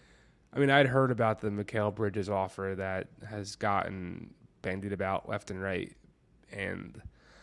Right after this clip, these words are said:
I mean, I, I really, as much as there's, like, tons of naysayers on X and Twitter who were happy to say, like, "Ah,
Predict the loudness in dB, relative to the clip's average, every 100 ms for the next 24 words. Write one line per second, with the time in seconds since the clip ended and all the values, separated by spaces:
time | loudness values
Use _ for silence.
0 | -8 2 4 4 2 -2 0 4 6 8
1 | 6 4 -2 -14 -20 -20 -10 -6 -4 -2
2 | -2 -2 -2 -2 0 -2 -6 _ -6 -4
3 | -2 -2 0 -2 0 0 0 0 0 -2
4 | -4 -6 -10 _ _ _ _ -10 -8 -6
5 | -8 -8 -10 -4 -2 0 0 0 -2 -2
6 | -2 -4 -8 -20 -20 -20 -20 _ -4 -4
7 | -2 -6 -6 -4 -2 -2 -2 -2 0 2
8 | 2 -2